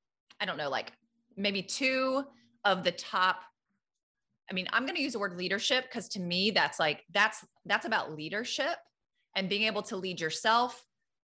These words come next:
lead within your family, um, lead in your business. Like, what have been,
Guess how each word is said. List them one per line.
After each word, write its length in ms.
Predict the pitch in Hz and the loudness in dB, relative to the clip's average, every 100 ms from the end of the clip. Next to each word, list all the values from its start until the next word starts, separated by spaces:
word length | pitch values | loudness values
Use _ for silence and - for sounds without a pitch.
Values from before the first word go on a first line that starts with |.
| _ | _
lead 560 | 190 208 202 196 190 - - | -4 0 2 2 2 0 -2
within 380 | 165 - 202 208 | -6 -4 -4 -2
your 120 | 170 | -2
family, 800 | - 233 233 233 226 226 220 226 _ _ | 0 0 2 2 2 0 -2 -6 _ _
um, 580 | 180 170 160 156 147 151 - - _ | 2 2 2 -2 -6 -14 -16 -20 _
lead 420 | - 190 220 214 202 | -6 0 4 4 4
in 220 | - 175 | 2 0
your 140 | 165 | -2
business. 640 | 160 190 214 202 156 156 175 | -2 -2 0 0 -2 -2 -4
Like, 160 | 156 | -6
what 240 | 160 185 277 | -4 0 0
have 200 | 349 247 | -2 0
been, 540 | 202 180 175 165 165 | 2 4 4 2 0